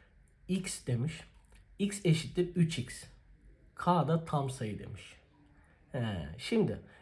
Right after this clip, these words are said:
ben K, yani tam sayıları, tam sayıların üzerinden geçelim. Tam sayılar neydi arkadaşlar? Eksi sonsuzdan başlıyor, artı sonsuza kadar giden sayılar.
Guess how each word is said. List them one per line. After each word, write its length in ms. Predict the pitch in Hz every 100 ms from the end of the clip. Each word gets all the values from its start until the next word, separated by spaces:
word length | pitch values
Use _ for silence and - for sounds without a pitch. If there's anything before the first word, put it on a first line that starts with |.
| -
ben 300 | 175 196 170
K, 360 | - 160 170 -
yani 220 | 156 117 - -
tam 220 | 175 196
sayıları, 600 | - 196 190 185 185 175 - -
tam 220 | 165 180
sayıların 460 | - 170 170 165 165
üzerinden 460 | 156 160 165 165
geçelim. 400 | 135 - 107 160
Tam 200 | - 165
sayılar 400 | - 170 170 170
neydi 200 | 180 160
arkadaşlar? 600 | 120 - 120 120 165 202 - - - - - -
Eksi 300 | 196 202 170
sonsuzdan 720 | 160 175 180 - 143 131 123
başlıyor, 480 | 139 185 - 190 190 - - - -
artı 320 | 165 156 -
sonsuza 460 | 156 165 156 - 127
kadar 220 | 120 151
giden 320 | 151 131 151
sayılar. 540 | 147 - 117 101 95